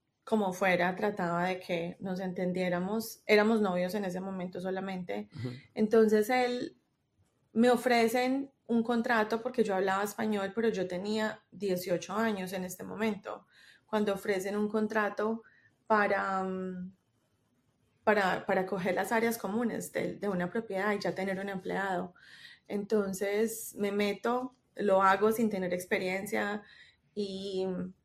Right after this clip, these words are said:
Speaker 1: y me, y trataba de escuchar mucho los consejos de las personas que ya lo habían hecho. Entonces, aprender de los que ya sabían, de los que ya habían recorrido ese trayecto, de los que ya...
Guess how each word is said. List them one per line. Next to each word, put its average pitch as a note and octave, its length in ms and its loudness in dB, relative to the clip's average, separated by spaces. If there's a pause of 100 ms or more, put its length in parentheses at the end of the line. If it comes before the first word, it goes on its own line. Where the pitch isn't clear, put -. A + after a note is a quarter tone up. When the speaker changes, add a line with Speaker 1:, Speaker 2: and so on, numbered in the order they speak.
(1300)
Speaker 1:
y G#3+ 80 -2
me, G#3 220 2
y A#3 80 -2
trataba A3 440 2
de B3+ 60 2
escuchar G#3+ 460 0
mucho A3 340 0
los A#3 180 0
consejos F#3 560 0
de G#3+ 100 0
las G3+ 160 -4
personas F3 520 -2
que F#3+ 300 -6
ya F3+ 280 2
lo F3 120 4
habían F#3 320 0
hecho. F3+ 240 -6
Entonces, F3 300 -2
aprender F#3+ 560 0
de A#3+ 60 -2
los A3+ 180 -2
que F#3 140 -4
ya E3+ 160 -4
sabían, F3 560 -4 (480)
de G#3 80 6
los F#3+ 140 2
que F#3 140 0
ya F#3+ 160 2
habían G3+ 300 0
recorrido F3+ 800 0 (760)
ese G#3 560 6
trayecto, F3+ 540 0
de F3+ 120 2
los F3+ 200 -4
que F3+ 180 -4
ya... F#3 440 -2